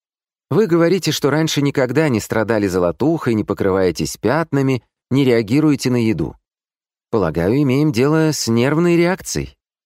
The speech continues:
Вы неадекватно реагируете на некоторые события, и организм даёт ответ в виде зуда". "Я не склонен к истерикам", возразил я.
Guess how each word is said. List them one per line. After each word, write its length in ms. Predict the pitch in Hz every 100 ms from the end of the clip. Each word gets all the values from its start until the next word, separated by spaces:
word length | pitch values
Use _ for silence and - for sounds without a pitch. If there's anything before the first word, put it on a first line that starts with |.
| _ -
Вы 180 | 101 120
неадекватно 760 | 120 110 104 - 90 127 135
реагируете 720 | 123 110 104 90 117 135 -
на 100 | 101
некоторые 480 | 95 113 113 98 95
события, 640 | 85 78 76 69 - 120 143 _ _ _
и 80 | 85
организм 720 | 85 78 73 73 80 101 127 104
даёт 420 | 80 71 92 123
ответ 400 | 110 - 92 - -
в 60 | 67
виде 380 | 67 170 117 127
зуда". 460 | 131 180 117 67 _ _ _ _ _ _ _ _ _ _ _
"Я 340 | - 58 65 80
не 120 | 78
склонен 540 | - - 64 80 120
к 80 | 107
истерикам", 560 | 87 - 71 62 - 60
возразил 520 | 71 71 67 60 60
я. 240 | 58 50